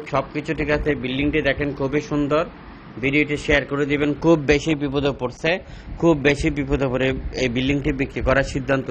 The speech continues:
নিয়েছে। আপনারা যারা কিনতে চান, খুব দ্রুত করবেন। চট্টগ্রাম আগ্রাবাদের আশেপাশে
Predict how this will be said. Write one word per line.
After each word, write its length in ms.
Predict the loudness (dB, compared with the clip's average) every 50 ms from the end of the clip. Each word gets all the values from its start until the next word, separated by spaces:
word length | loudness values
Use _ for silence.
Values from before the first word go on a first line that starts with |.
| -2
নিয়েছে। 240 | 0 0 0 0 -2 -2
আপনারা 240 | -2 0 0 0 0 0
যারা 140 | 0 -2 -2 -2 -4
কিনতে 240 | -6 -4 -4 -4 -2 0
চান, 140 | 0 -2 -2 -4 -8 -12 -14 -14 -14 -14 -4
খুব 120 | -2 -2 -2 0
দ্রুত 220 | 0 0 0 2 0 0
করবেন। 260 | 0 0 -2 0 -2 -2 2 2
চট্টগ্রাম 580 | 2 2 2 0 -4 -2 2 2 2 2 2 -2 -6 -8 -12 -16 -14 -8 -2 0 0
আগ্রাবাদের 500 | 0 2 0 0 2 0 0 0 0 0 0
আশেপাশে 460 | 0 -2 -4 -2 -2 -4 -4 -6 -8